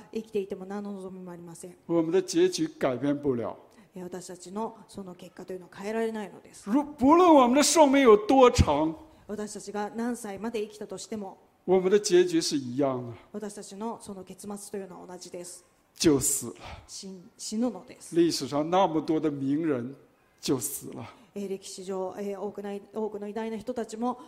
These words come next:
Speaker 1: 最後には死んだのです。
Speaker 2: 历史上那么多的美女就死了。
Speaker 1: 歴史の名だ-、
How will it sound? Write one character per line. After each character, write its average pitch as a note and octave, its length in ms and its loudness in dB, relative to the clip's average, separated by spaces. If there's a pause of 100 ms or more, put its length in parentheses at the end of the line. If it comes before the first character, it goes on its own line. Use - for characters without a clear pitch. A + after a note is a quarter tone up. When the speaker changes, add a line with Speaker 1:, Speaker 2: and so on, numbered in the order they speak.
Speaker 1:
最 G3+ 180 -8
後 F#3+ 120 -12
に G3 100 -8
は C4 100 -2
死 - 180 -12
ん F#3+ 40 -20
だ F3+ 100 -18
の E3+ 120 -20
で - 160 -16
す。 G3 40 -6
Speaker 2:
历 A3 160 6
史 E3 140 0
上 F#3+ 160 4
那 A#3 220 6
么 G3+ 100 2
多 G#3 160 10
的 G#3+ 100 6
美 F3+ 380 4
女 D#3 300 2 (440)
就 D3 220 4
死 - 280 -2
了。 - 40 -8 (320)
Speaker 1:
歴 G3+ 180 -14
史 - 200 -14
の A3+ 280 -8
名 G#3+ 140 -10
だ-、 G#3 100 -12